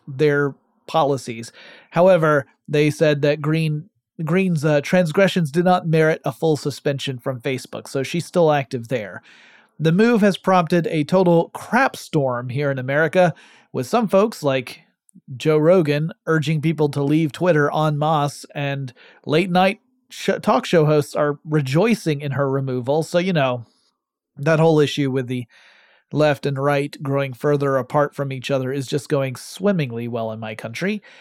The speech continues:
Anyway, Greene isn't the only conservative to part ways with a social network, though I should also add that her official account as a representative for Georgia remains active. So her personal account has been suspended,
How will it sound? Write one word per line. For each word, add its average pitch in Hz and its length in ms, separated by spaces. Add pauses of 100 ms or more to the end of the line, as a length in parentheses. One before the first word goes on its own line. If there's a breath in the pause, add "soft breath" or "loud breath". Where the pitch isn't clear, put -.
(240 loud breath)
Anyway, 156 500 (460)
Greene 233 560
isn't 185 400
the 165 180
only 170 260
conservative 143 800
to 139 340
part 143 340
ways 135 340
with 135 140
a 127 60
social 127 340
network, 147 500 (200)
though 147 340
I 139 80
should 135 160
also 127 260
add 123 220
that 120 140
her 131 160
official 135 500
account 131 480
as 131 200
a 131 80
representative 131 680
for 123 120
Georgia 147 440 (300 loud breath)
remains 147 420
active. 127 360
So 151 180
her 156 140
personal 233 400
account 151 460 (320 soft breath)
has 143 240
been 143 160
suspended, 131 640